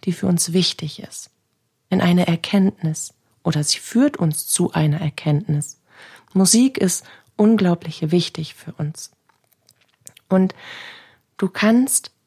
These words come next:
dir, und das möchte ich, möchte ich dir heute einfach mal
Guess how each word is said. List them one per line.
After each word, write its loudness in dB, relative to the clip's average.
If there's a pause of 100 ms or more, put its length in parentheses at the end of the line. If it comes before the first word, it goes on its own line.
(220)
dir, 2
und 0
das -2
möchte 0
ich, -8 (200)
möchte 2
ich -2
dir 0
heute 0
einfach -2
mal 0